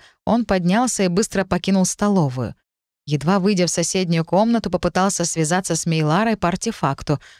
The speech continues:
Вот только девушка не отвечала. И чем дольше Эль ждал ответа, тем сильнее становился его страх. Ведь он прекрасно помнил слова Иркрита о том, что заговорщики могут попытаться добраться до Мэй.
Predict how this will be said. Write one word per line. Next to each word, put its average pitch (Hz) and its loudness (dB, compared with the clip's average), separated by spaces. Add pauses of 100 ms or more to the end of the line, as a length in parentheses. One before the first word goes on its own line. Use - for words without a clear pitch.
(160)
Вот 147 0
только 196 0
девушка 190 0
не 185 4
отвечала. 185 -2 (580)
И 151 -2
чем 151 -2
дольше 185 0
Эль 180 2
ждал 175 2
ответа, 175 0 (280)
тем 185 0
сильнее 180 0
становился 180 0
его 165 2
страх. 196 -2 (400)
Ведь - 0
он 170 2
прекрасно 175 0
помнил 190 2
слова 175 2
Иркрита 175 0
о 156 0
том, 226 2 (180)
что - -2
заговорщики 185 0
могут 185 2
попытаться 180 -2
добраться 175 0
до 196 2
Мэй. 190 2